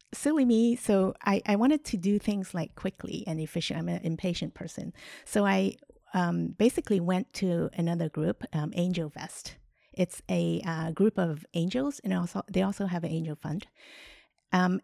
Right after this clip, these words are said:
and they had a demo day that night. So I went there, and there was, uh, probably about six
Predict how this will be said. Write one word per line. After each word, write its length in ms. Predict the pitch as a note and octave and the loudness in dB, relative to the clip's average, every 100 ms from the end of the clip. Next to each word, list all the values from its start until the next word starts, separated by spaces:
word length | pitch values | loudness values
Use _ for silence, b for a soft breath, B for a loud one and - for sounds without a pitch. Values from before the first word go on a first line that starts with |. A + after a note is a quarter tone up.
| _ _ | _ _
and 200 | G#3 F#3+ | 2 4
they 120 | F#3+ | 4
had 360 | G3 G3+ F#3+ G3 | 4 4 2 2
a 240 | F3+ E3+ D#3+ | 2 2 4
demo 300 | F#3+ C4 F3+ | 4 2 2
day 300 | D#3 - F3 | -4 -8 -6
that 140 | - F#3+ | -6 -6
night. 260 | D#3 - - _ | -8 -12 -20 _
So 320 | - F#3 F3 E3 | -8 -2 -2 0
I 100 | E3 | -2
went 280 | F3 B3+ | -2 -2
there, 300 | F#3+ F3 E3+ - | -2 0 0 -2
and 140 | E3 | -2
there 120 | D#3+ | -2
was, 300 | D#3+ D#3+ D#3 | -2 -4 -6
uh, 240 | D#3+ D#3 D3 | -8 -8 -6
probably 340 | G3+ F#3+ F3 | -4 -2 -2
about 260 | D3+ - - | -4 -8 -12
six 540 | - A#3+ - - - | -6 -4 -4 -12 -18